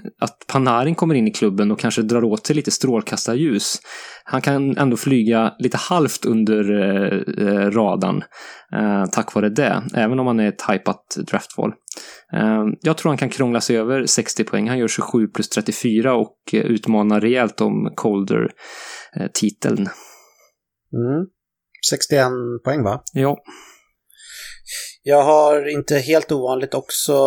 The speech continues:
Speaker 2: samma assist som dig. Jag har med Kakko på min lista. Jag tror han gör sextiofyra poäng och då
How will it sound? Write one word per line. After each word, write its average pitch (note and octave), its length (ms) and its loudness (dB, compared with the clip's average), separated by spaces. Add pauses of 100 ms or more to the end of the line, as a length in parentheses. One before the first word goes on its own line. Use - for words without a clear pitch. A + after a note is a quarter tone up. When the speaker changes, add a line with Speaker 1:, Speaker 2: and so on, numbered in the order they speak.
(400)
Speaker 2:
samma B2 460 2
assist - 380 2
som B2+ 140 0
dig. B2+ 300 0
Jag C3 100 0
har B2+ 80 0
med C3+ 240 0
Kakko A#2 560 0
på A#2 100 2
min A2 160 -4
lista. A2+ 380 0
Jag A#2+ 140 0
tror B2+ 160 2
han A#2 140 -2
gör A2+ 280 2
sextiofyra B2 880 0
poäng G2 340 -4
och G#2 120 -8
då G#2 240 -2